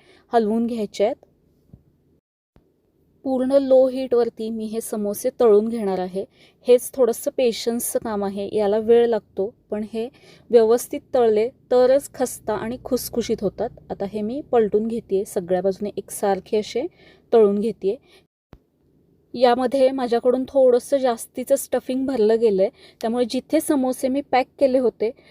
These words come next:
तिथून ते थोडेसे ओपन झालेले आहेत, पण हे समोसे याच्यामुळे अजिबात तेलकट होत नाहीत किंवा त्यातलं जे स्टफिंग आहे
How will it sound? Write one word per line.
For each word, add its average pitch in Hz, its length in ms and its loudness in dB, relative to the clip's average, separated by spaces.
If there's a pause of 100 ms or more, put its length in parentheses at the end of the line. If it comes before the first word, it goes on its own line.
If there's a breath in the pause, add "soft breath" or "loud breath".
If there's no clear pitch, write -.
(180 soft breath)
तिथून 262 320 -4
ते 294 180 0
थोडेसे 277 580 2 (100)
ओपन 254 380 2
झालेले 226 400 2
आहेत, 202 260 -4 (380 soft breath)
पण 240 100 -2
हे 247 140 -4
समोसे 247 600 0
याच्यामुळे 233 440 -4
अजिबात 214 380 0 (180)
तेलकट 247 540 2
होत 233 180 2 (120)
नाहीत 202 280 -6
किंवा 208 200 -4
त्यातलं 220 280 -4
जे 240 120 0
स्टफिंग 247 480 -2
आहे 214 220 -4